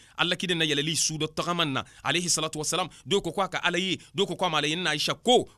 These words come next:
ko Ala kiden ka Ala ye, sika t'a la. Ko Ala sɔnna k'a yira yira Ala kiden na, alayhi salatu wasalam.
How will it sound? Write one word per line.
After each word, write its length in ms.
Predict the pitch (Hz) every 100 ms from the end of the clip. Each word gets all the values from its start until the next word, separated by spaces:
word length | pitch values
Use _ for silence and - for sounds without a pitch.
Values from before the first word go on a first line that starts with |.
| -
ko 80 | 147
Ala 300 | 165 170 170
kiden 440 | - 170 170 147
ka 180 | - 117
Ala 180 | 131 131
ye, 220 | 135 135
sika 360 | 123 - 143 135
t'a 260 | - 127
la. 80 | 104 - _ _ _ _ _ _ _ _ _ _ _ _ _ _ _ _ _ _ _ _ -
Ko 80 | 139
Ala 140 | 147
sɔnna 460 | 147 - 127 123 135
k'a 140 | 117
yira 160 | 110 120
yira 140 | 104
Ala 140 | 107
kiden 220 | 98 104 98
na, 60 |
alayhi 160 | 92 101
salatu 220 | 90 87
wasalam. 260 | 87 -